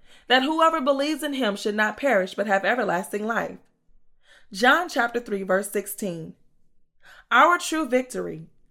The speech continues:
our true salvation, and our true works of the new life are being accomplished by the love of God. Jesus Christ, being our God, came by the water and the blood to deliver us from all our sins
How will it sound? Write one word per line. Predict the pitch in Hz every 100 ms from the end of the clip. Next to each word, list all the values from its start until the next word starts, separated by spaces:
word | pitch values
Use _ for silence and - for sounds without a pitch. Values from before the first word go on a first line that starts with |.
| _ _ -
our | 208 226
true | 220 269 320
salvation, | - 277 269 233 240 - 175 175 - _ - - _ -
and | 269
our | 214 277 330
true | - - 302
works | 240 269 196 - - -
of | 214
the | 233
new | 233 320
life | 269 180 180 - - _
are | 233
being | 226 311 359
accomplished | 359 339 311 311 202 208
by | 196
the | 202 196
love | 202 214
of | 233
God. | 233 208 165 165 _ _ _ _ _ _ _ _ _ -
Jesus | 185 285 370 381
Christ, | - 311 277 208 202
being | 226 294 311
our | 294
God, | 285 214 180 180
came | - 247 302
by | 233 202
the | 196
water | 190 233 311
and | 254 277
the |
blood | 220 190 180
to | 208
deliver | 190 196 247 320 -
us | - 190 180 - _ _
from | 254 254
all | - 262 320
our | 302 311
sins | - 311 226 196